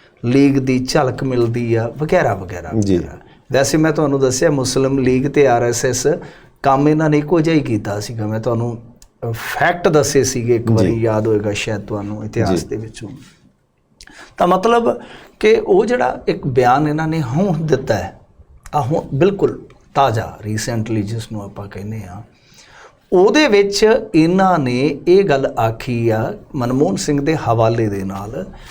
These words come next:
Speaker 1: ਦੇਖੋ, ਜਿਵੇਂ ਤੁਸੀਂ ਕਿਹਾ ਨਾ ਕਿ ਜੀ ਇਹ ਭਾਜਪਾ ਵਾਲੇ ਇੱਦਾਂ ਉੱਦਾਂ,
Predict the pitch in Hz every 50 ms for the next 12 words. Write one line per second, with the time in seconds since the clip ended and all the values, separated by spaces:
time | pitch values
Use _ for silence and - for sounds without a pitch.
0 | - - _ - 160 156 - 180 170 131 104 85 - - _ _ - - - _
1 | _ _ _ - 147 117 143 156 165 180 170 175 170 156 180 165 160 165 170 170
2 | 175 185 208 175 - 202 180 180 214 202 - - - _ _ _ _ _ _ _
3 | _ _ _ _ - 131 139 143 143 143 139 143 - - 147 131 123 110 113 143
4 | 139 127 127 131 127 127 127 127 123 123 120 123 127 127 123 117 113 - 135 131
5 | 135 - 196